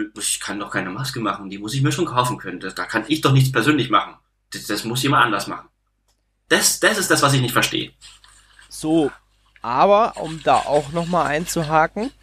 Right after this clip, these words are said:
Speaker 2: und jetzt, jetzt haken wir die ganze Zeit beieinander ein und kommen eigentlich nicht voran mit dem, was ich eigentlich die ganze Zeit schon von einer halben Stunde erzählen wollte, aber, ähm, ich finde das schon auch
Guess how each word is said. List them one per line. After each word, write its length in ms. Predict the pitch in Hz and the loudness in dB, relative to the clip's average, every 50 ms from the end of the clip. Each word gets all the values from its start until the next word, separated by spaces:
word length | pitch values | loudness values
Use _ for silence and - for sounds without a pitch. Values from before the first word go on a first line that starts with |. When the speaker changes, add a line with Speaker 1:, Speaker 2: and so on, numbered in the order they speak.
| - - - - - - - | -20 -20 -20 -18 -18 -14 -6
Speaker 2:
und 120 | - 120 127 | -2 0 0
jetzt, 260 | 127 - - - - | 0 0 -2 -8 -8
jetzt 200 | 113 - - 139 | -6 -8 -2 0
haken 260 | 139 151 - - 170 151 | 0 0 0 0 -2 0
wir 60 | 143 | 0
die 100 | 139 131 | 2 4
ganze 200 | 143 143 147 - | 2 2 4 2
Zeit 140 | - - - | 0 2 4
beieinander 480 | 135 131 131 135 135 156 165 147 113 | 2 2 4 2 2 4 4 4 4
ein 160 | 101 117 135 | 4 4 2
und 60 | 131 127 | 0 -2
kommen 200 | 143 147 135 120 | -2 -4 -4 -2
eigentlich 160 | - 104 123 131 | -2 -4 -4 -4
nicht 160 | 139 127 - | -6 -6 -4
voran 260 | 131 117 120 131 139 | -2 0 0 0 0
mit 120 | 127 - | -2 -4
dem, 140 | 123 120 127 | -4 -4 -4
was 120 | 123 123 123 | -6 -6 -6
ich 120 | 120 - | -6 -6
eigentlich 140 | 104 117 117 | -6 -6 -6
die 80 | - 113 | -4 -2
ganze 220 | 120 117 - - | -2 -2 0 0
Zeit 140 | 131 123 - | -2 -2 -2
schon 100 | - 123 | -4 -4
von 340 | - 120 113 117 113 113 113 | -2 -2 -4 -4 -4 -8 -6
einer 120 | 113 120 127 | -4 0 0
halben 160 | 120 117 120 | 0 0 0
Stunde 240 | - 160 156 143 135 | 0 0 2 2 2
erzählen 260 | - - 117 110 117 | 2 2 2 2 4
wollte, 180 | 131 151 - - - - - - - | 2 0 0 -8 -18 -18 -18 -6 0
aber, 380 | 123 135 143 147 139 117 101 | 4 6 8 8 8 6 6
ähm, 400 | 123 127 131 131 135 135 135 135 _ _ _ _ _ - - - - - - _ _ _ _ _ - _ _ _ _ _ _ _ _ _ _ | 6 6 6 6 4 0 -4 -6 _ _ _ _ _ -4 -4 -4 -4 -4 -8 _ _ _ _ _ -20 _ _ _ _ _ _ _ _ _ _
ich 220 | - 160 165 - - | -2 -2 0 0 0
finde 280 | - 214 202 196 185 | 2 2 2 2 2
das 200 | - 156 165 170 | 4 4 2 2
schon 340 | - - 202 185 175 190 185 - | 2 0 2 2 0 0 -2 0
auch 420 | 104 131 147 156 - - - | 4 6 4 4 4 0 -14